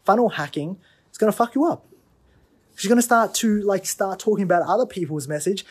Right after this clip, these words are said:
The X factor inside a seeker phase is finding your message. But you can never begin to find your message if you're worried about what everyone else is doing.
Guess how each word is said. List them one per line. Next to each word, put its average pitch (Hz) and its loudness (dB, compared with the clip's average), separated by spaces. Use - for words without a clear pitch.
The 180 -2
X 269 0
factor 170 -2
inside 165 -2
a 165 -2
seeker 220 -2
phase 151 -2
is 160 -4
finding 185 -2
your 220 4
message. - -4
But 190 6
you 214 0
can 233 0
never 247 0
begin 233 -2
to 220 0
find 208 2
your 185 2
message 202 -2
if 196 -6
you're 208 2
worried 214 0
about 208 0
what 214 2
everyone 226 0
else 285 0
is 226 0
doing. 135 0